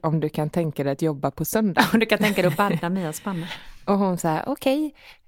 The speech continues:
Speaker 1: Eh, och så sa jag till henne, "Ja, men då får du laga all mat på söndag som vi ska ha med oss till
Speaker 2: <clears throat>
Speaker 1: studion." För jag
Speaker 2: Mm.
Speaker 1: såg ju direkt att du skulle ju inte få många knop gjort. Och själv så
Speaker 2: <laughs> Nej,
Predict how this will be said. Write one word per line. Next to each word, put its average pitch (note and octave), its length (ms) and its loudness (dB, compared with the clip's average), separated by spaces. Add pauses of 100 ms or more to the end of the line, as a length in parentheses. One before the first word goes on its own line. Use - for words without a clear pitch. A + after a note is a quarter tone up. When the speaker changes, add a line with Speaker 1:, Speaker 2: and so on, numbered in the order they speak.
(160)
Speaker 1:
Eh, F3 380 0
och G#3 180 2
så F#3 240 0
sa - 180 -2
jag D3 100 -2
till D3 60 -2
henne, C#3+ 120 -2
"Ja, F#3 60 2
men G3+ 120 2
då G#3 120 -2
får - 140 -4
du F#3+ 200 2
laga G3+ 600 0
all D3 220 -2
mat A#3 460 -2
på F#3 100 -2
söndag - 420 -4
som D3+ 180 -2
vi C#3+ 100 0
ska - 180 -6
ha C#3+ 140 0
med E3+ 360 0
oss - 260 -2
till C#3+ 440 -2
Speaker 2:
<clears throat> - 40 -10
Speaker 1:
studion." D#3+ 500 0
För F3 100 -2
jag F3 60 4
Speaker 2:
Mm. F3+ 80 0
Speaker 1:
såg D#3 220 2
ju D3 60 0
direkt C#3+ 380 -4
att D3 140 -2
du D#3+ 200 0
skulle C3+ 280 -4
ju C3 60 -2
inte - 140 -12
få - 100 -2
många C3+ 260 -2
knop - 320 -4
gjort. - 320 -4
Och D#3+ 120 -2
själv E3+ 460 -2
så - 180 -2
Speaker 2:
<laughs> D#3 160 0
Nej, A#3+ 120 6